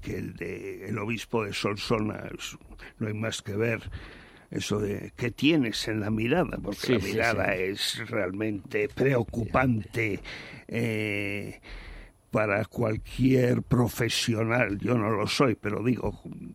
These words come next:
Speaker 1: cualquier profesional de, de la medicina psiquiátrica diría, "Este, este no mira bien". Pues <clears throat> sí, sí, están en eso y los, y los españoles,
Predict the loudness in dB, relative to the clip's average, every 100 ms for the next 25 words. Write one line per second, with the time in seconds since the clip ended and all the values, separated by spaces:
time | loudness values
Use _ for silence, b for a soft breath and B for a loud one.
0 | -6 -4 0 2 2 0 0 -2 2 4
1 | 4 4 2 0 -2 -2 -4 -8 B B
2 | -2 2 2 4 2 0 -4 -2 2 4
3 | 2 0 -2 -4 -6 B B B -4 0
4 | 0 4 4 6 6 4 6 4 4 0
5 | -2 -4 -6 -14 -8 -6 -4 -4 0 0
6 | 2 2 4 4 4 4 2 4 4 2
7 | -2 B B B B B B B B B
8 | -4 6 8 10 8 6 6 4 0 -4
9 | 4 4 4 4 4 6 6 6 6 6
10 | 8 8 8 8 6 6 6 4 B B
11 | B B 6 8 10 8 8 4 2 0
12 | 2 4 4 4 4 6 8 10 8 8
13 | 8 6 0